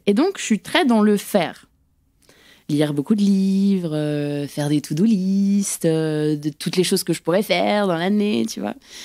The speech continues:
Et je suis en train de me rendre compte qu'en fait, ouais, c'est chouette, mais c'est, euh, c'est, c'est, c'est de l'hyperactivité, en fait, euh, qui, qui, qui <laughs> cache d'autres choses, tu vois. Et que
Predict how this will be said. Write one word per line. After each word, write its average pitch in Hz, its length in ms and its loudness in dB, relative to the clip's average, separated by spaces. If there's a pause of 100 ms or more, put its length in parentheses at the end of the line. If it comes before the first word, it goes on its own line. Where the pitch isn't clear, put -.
(1080)
Et 226 80 4
je - 40 0
suis 254 80 2
en 226 60 2
train 415 160 0
de 370 60 4
me 277 80 4
rendre 202 280 2
compte 415 260 0
qu'en 208 160 2
fait, - 600 -4 (1400)
ouais, 262 220 4
c'est 214 240 0
chouette, - 560 0
mais 175 160 2
c'est, 180 560 0
euh, 170 640 -2
c'est, - 880 -2
c'est, - 280 -12
c'est - 240 -4
de 143 80 -12
l'hyperactivité, 156 1000 -4
en 151 140 -4
fait, 170 320 -10
euh, 156 80 -2
qui, - 400 -10
qui, - 320 -14
qui 156 180 -8
<laughs> - 0 -
cache 175 400 0
d'autres 143 240 -4
choses, 220 520 0
tu 185 140 -2
vois. 202 180 2 (580)
Et 226 180 2
que 240 520 2